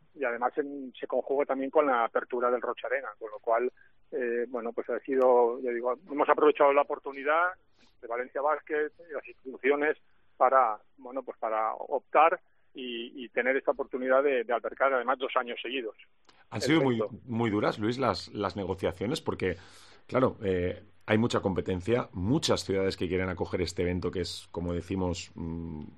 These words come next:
Speaker 2: vamos, es pionero en Europa y que además ha sido copiado, ha sido clonado, pero que sin duda es uno de los grandes eventos deportivos en el calendario nacional e internacional.
Speaker 1: Sí, a ver, yo, la,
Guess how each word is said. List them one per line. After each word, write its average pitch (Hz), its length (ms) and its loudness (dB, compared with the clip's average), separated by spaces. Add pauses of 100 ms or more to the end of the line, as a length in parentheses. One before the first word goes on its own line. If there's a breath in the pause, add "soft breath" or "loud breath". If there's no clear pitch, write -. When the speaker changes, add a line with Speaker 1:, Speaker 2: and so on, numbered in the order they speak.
(120)
Speaker 2:
vamos, 90 500 -8
es - 240 -6
pionero 107 680 4 (360 loud breath)
en 104 140 0
Europa 98 640 2
y 90 140 -8
que 95 160 -4
además 90 640 -2
ha 95 60 -2
sido 101 260 0
copiado, 107 460 -2
ha - 20 2
sido 95 240 -2
clonado, 110 560 2 (320 loud breath)
pero 87 300 -8
que 78 540 -6
sin 82 300 -4
duda 90 300 -2
es - 380 -4
uno 92 180 0
de 95 80 2
los 85 160 -2
grandes 104 320 0
eventos 87 300 0
deportivos 85 500 -2
en 87 320 -4
el 82 140 -6
calendario 85 500 -2
nacional 85 400 -4
e 82 40 -4
internacional. 80 500 -6 (1600 soft breath)
Speaker 1:
Sí, 165 80 -2
a 156 60 4
ver, 160 160 6
yo, 151 180 4
la, 170 240 4